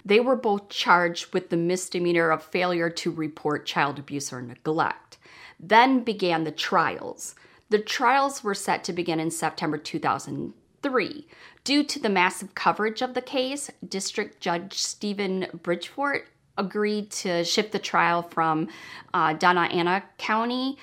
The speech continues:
The prosecution would make the argument during the trial that all five, uh, adults in the home were aware of the abuse and allowed it to happen. The defense attorneys, on the other hand, claimed that their client had no idea how Brianna's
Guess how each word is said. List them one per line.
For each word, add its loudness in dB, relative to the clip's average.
The -2
prosecution 2
would 0
make 2
the 0
argument 2
during -2
the 0
trial 0
that 0
all 6
five, 4
uh, 4
adults 0
in 2
the 0
home -2
were -2
aware 2
of -6
the -4
abuse -8
and -6
allowed -2
it -10
to -16
happen. -4
The 0
defense 0
attorneys, -4
on 0
the 2
other -2
hand, -4
claimed 0
that -8
their 0
client -4
had -4
no 4
idea 2
how -2
Brianna's -4